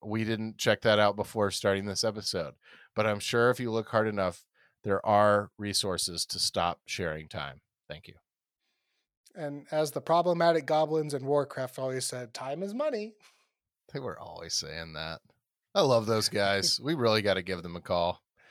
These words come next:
Speaker 2: Yep.
Speaker 1: Um, okay.
Speaker 2: What, do you have a, any other ideas?
Speaker 1: For monsters, you mean?
Speaker 2: Yeah.
Speaker 1: I have th-, an idea for a monster.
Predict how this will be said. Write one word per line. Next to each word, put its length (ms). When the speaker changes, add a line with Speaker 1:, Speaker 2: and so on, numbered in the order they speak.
Speaker 2:
Yep. 240
Speaker 1:
Um, 460
okay. 480
Speaker 2:
What, 260
do 100
you 60
have 120
a, 260
any 160
other 200
ideas? 440
Speaker 1:
For 240
monsters, 600
you 100
mean? 340
Speaker 2:
Yeah. 480
Speaker 1:
I 180
have 640
th-, 140
an 200
idea 580
for 200
a 140
monster. 640